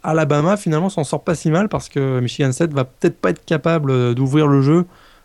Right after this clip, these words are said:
euh, comme une équipe, euh, comme Clemson ou, ou Oklahoma est capable de le faire. On sait qu'au, dans les airs, il y a Aaron Burbridge, il y a aussi, euh, Isaiah Price, le, le tight end qui, du côté de Michigan State, qui sont capables de, de gagner pas mal de yards, mais, euh,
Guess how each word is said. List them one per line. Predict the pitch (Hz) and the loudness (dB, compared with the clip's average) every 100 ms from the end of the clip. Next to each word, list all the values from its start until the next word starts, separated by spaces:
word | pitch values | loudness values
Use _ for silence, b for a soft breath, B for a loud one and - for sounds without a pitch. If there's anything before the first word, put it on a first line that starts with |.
| - | -2
euh, | 127 117 | 0 2
comme | 147 151 | 2 2
une | 135 | 0
équipe, | 131 - - 127 | -2 -6 -6 -2
euh, | 117 113 113 | 0 2 0
comme | 113 123 | 0 -4
Clemson | - 143 127 151 147 | -2 -2 0 0 2
ou, | 127 117 B B B - | 0 -2 B B B -4
ou | 135 | -2
Oklahoma | 127 139 127 143 | 0 0 2 2
est | 131 | 0
capable | 127 135 120 | -2 -4 -2
de | |
le | 123 | -2
faire. | - 147 156 | 0 0 0
On | 120 | -2
sait | 104 135 | -6 -8
qu'au, | 131 120 110 107 107 b b _ | -4 -2 -2 -4 -8 b b _
dans | 127 | 0
les | 120 113 | 0 2
airs, | 143 | 2
il | 123 | 2
y | |
a | 113 | 0
Aaron | 117 127 | 0 0
Burbridge, | 127 117 135 151 135 | -2 0 0 0 -4
il | |
y | 123 | -6
a | |
aussi, | 117 - 135 127 | -6 -6 -4 0
euh, | 110 110 | 0 -2
Isaiah | 107 123 | -2 -2
Price, | 120 135 139 - | -2 -2 -2 -2
le, | 117 | -2
le | 110 113 | -2 -2
tight | 120 113 | -2 -2
end | 139 131 | -2 -4
qui, | - 117 110 | -6 -6 -8
du | - | -6
côté | 135 135 | -4 -2
de | |
Michigan | 120 135 | -2 -2
State, | 117 139 | -2 -4
qui | - | -4
sont | - | -6
capables | 127 123 131 | -2 -2 0
de, | 120 113 B B B B B | 0 -2 B B B B B
de | 139 | -2
gagner | 127 131 | 2 2
pas | 139 | 2
mal | 143 135 | 0 2
de | 131 | 2
yards, | 151 180 | 2 0
mais, | 151 135 | -2 -2
euh, | 127 110 | -2 -2